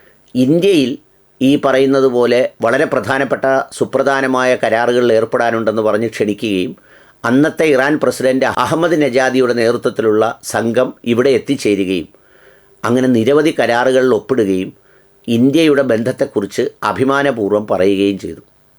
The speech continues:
ആ വൈരുദ്ധ്യം നോക്കണം. ഇറാനെതിരെ വോട്ട് ചെയ്തു എന്ന് പറഞ്ഞാണ് ഇവിടെ ജമാഅത്ത് ഇസ്ലാമിയും അതുപോലെയുള്ളവരുമൊക്കെ നമ്മുടെ മൻമോഹൻ സിംഗിനെയും യു പി എ സർക്കാരിനെയും ഒക്കെ ആഞ്ഞെതിർക്കുന്നത്. അതേസമയം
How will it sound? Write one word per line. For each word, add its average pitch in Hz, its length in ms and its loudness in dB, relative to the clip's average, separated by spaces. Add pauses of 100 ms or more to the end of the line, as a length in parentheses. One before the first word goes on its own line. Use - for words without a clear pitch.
(400)
ആ 110 40 2
വൈരുദ്ധ്യം 117 460 0
നോക്കണം. - 500 -6 (640)
ഇറാനെതിരെ 170 560 2
വോട്ട് 160 280 2
ചെയ്തു 180 360 2
എന്ന് 170 160 0
പറഞ്ഞാണ് 143 560 0 (560)
ഇവിടെ 127 220 2
ജമാഅത്ത് 147 400 0
ഇസ്ലാമിയും 135 640 0 (100)
അതുപോലെയുള്ളവരുമൊക്കെ 123 1160 2 (220)
നമ്മുടെ 117 220 0
മൻമോഹൻ 123 460 0
സിംഗിനെയും 113 580 -2
യു 113 240 2
പി 127 40 0
എ 120 140 4
സർക്കാരിനെയും 101 720 -2
ഒക്കെ - 160 -4
ആഞ്ഞെതിർക്കുന്നത്. 101 920 -2 (680)
അതേസമയം 139 720 0